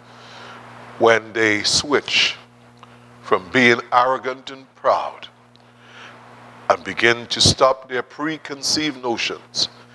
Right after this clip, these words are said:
and submit to the will of God. The word of God says that Naaman went down into the water. He went down into the water and dipped himself seven times.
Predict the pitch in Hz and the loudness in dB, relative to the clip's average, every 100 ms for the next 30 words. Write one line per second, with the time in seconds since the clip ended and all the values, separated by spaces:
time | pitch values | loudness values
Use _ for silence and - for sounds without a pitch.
0 | - - - - 120 104 101 113 - 107 | -20 -14 -2 2 2 2 -4 -18 -12 -6
1 | 104 107 104 - - 64 - - - _ | -2 2 2 0 -12 -12 -14 -18 -20 _
2 | _ _ _ _ - - - - - - | _ _ _ _ -20 -20 -20 -20 -20 -18
3 | - - 101 104 87 107 104 - 110 113 | -18 -4 0 0 4 4 4 0 -2 -2
4 | 98 101 - _ - - - 101 117 120 | -4 -4 -6 _ -20 -20 -6 0 2 2
5 | 117 101 127 131 131 131 127 127 131 131 | 2 4 4 2 0 4 4 2 -2 -14
6 | - 127 123 127 127 110 - 82 - 95 | -18 -16 -12 -2 0 0 -4 -14 -18 -8
7 | 98 113 113 120 123 127 135 - - - | -4 -4 0 4 6 6 2 -6 -20 -20
8 | - 127 131 139 135 131 117 90 - - | -14 -12 -8 -4 -2 2 2 2 -6 -14
9 | - - - - - - - - - - | -16 -20 -20 -20 -20 -20 -20 -20 -20 -16
10 | - - 92 90 80 - 156 - _ - | -14 -6 -6 -6 -6 2 2 2 _ -20
11 | - _ _ _ _ - 135 120 - 139 | -20 _ _ _ _ -8 -8 -6 2 6
12 | 123 113 - 147 127 135 143 117 92 - | 6 2 0 0 0 -4 -10 -6 -6 -8
13 | - | -18